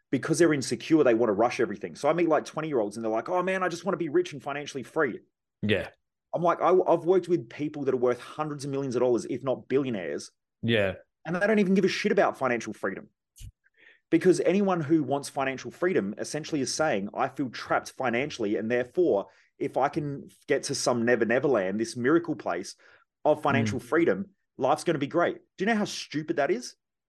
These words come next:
Speaker 2: Yeah.
Speaker 1: I've made, I make more money now than I've ever made in my life, and there is more risk associated with it.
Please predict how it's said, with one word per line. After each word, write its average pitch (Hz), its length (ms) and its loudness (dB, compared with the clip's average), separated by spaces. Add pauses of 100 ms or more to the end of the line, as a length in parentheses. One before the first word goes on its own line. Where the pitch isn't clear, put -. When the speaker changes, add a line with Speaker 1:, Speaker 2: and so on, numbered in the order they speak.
(100)
Speaker 2:
Yeah. 101 180 2
Speaker 1:
I've 190 80 2
made, 202 240 -2
I 160 140 2
make 175 200 0
more 165 180 -2
money 156 220 -4
now 147 160 -4
than 131 100 -6
I've 127 160 -6
ever 143 180 -4
made 131 200 -2
in 127 80 -4
my 113 100 0
life, 107 400 -2 (100)
and 131 160 -6
there 139 140 0
is 120 100 -6
more 139 280 -2
risk 143 320 -4
associated 160 560 -4
with 156 120 -4
it. 165 160 -4